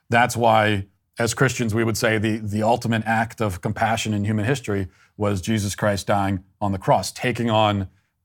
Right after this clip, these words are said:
the suffering of all mankind caused by our sin. Um,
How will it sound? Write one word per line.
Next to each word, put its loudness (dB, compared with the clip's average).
the -2
suffering 0
of 0
all 0
mankind 0
caused 0
by -2
our -2
sin. -2
Um, 4